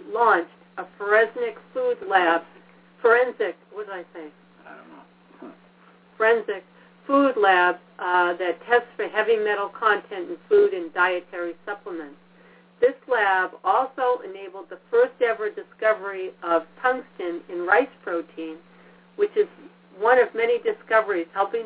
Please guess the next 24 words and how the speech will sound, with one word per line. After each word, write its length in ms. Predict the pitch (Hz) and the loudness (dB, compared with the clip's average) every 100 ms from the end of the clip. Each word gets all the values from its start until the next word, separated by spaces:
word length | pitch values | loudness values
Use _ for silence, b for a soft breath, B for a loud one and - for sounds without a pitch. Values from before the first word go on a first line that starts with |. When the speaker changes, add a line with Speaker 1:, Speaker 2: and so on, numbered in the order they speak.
| 208 | -10
Speaker 1:
to 80 | 185 | -10
raise 320 | 190 202 208 | 0 2 2
the 80 | 180 165 190 | -2 0 2
bar 160 | 185 165 | 4 2
in 100 | 165 | 0
the 80 | |
natural 500 | 165 180 190 - 190 170 - | -8 -4 -4 -6 -16 -14 -4
products 360 | 196 175 160 _ | -2 -2 -6 _
industry. 600 | 240 247 226 - - 147 - _ _ _ b b b b | -10 -4 -4 -6 -16 -16 -16 _ _ _ b b b b
You 80 | 226 | -4
can 220 | 226 208 | 0 2
learn 320 | 220 247 247 226 | 2 2 2 -2
more 180 | 220 | -2
about 460 | 220 214 180 170 - | 0 0 -2 -2 -6
natural 460 | 185 196 196 202 175 _ - | -4 -4 -4 -12 -12 _ -2
food 280 | 202 202 175 | 0 0 -6
news, 300 | 190 202 226 _ b b b b - | -8 -8 -8 _ b b b b -2
uh, 640 | 185 180 175 175 170 165 | 2 4 4 2 0 0
Speaker 2:
Forensic 500 | 160 - - - - - | -4 -12 -18 -20 -20 -18
lab. 220 | - - - | -18 -18 -10
Speaker 1:
forensic 640 | 196 196 202 202 175 - | 0 0 0 -4 -6 0
lab 460 | 208 208 208 202 196 | 4 6 4 2 0
by 160 | 170 | 0
going 380 | 165 196 190 185 | 2 -2 -4 -8